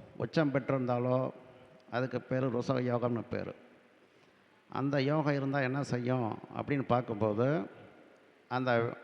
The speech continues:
ஏன்னா சொந்த வீட்டுல இருந்தா தான் ஆட்சி பெற முடியும். சொந்த வீடு மாதிரியே ஒரு சமமான அந்தஸ்தை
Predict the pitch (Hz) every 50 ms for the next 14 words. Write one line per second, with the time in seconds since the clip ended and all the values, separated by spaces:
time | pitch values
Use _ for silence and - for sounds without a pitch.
0 | - - 123 139 151 151 139 - - 123 139 156 165 160 170 160 151 151 147 -
1 | 139 139 135 135 131 127 143 147 143 143 156 165 180 156 127 131 143 139 - -
2 | 143 143 135 135 135 131 123 - - 127 131 135 123 117 107 101 104 101 - -
3 | - - - - - - - - - - - - - _ _ _ _ - - 113
4 | 135 143 160 160 151 151 151 151 139 143 139 147 147 147 147 151 160 180 220 208
5 | - - 120 117 - 123 131 147 147 151 151 156 156 160 160 165 - - 123 131
6 | 139 147 151 143 - 139